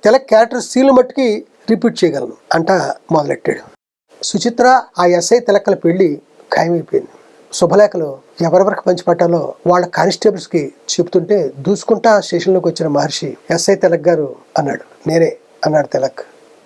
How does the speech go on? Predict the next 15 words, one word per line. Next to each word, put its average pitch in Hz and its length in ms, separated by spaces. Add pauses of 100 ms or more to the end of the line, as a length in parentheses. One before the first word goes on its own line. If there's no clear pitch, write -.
"నా 170 140
పేరు 196 240
మహర్షి, 175 420 (120)
మీతో 208 260
కొంచెం 196 480 (160)
పర్సనల్గా 208 400
మాట్లాడాలి. 147 480 (180)
ఒక్క 196 180
నిమిషం 185 240
అలా 202 80
బయటికి 170 460 (160)
ఆ 175 40
బీచ్లోకి 202 460 (340)
రాగలరా?" 156 320 (440)
అన్నాడు. - 400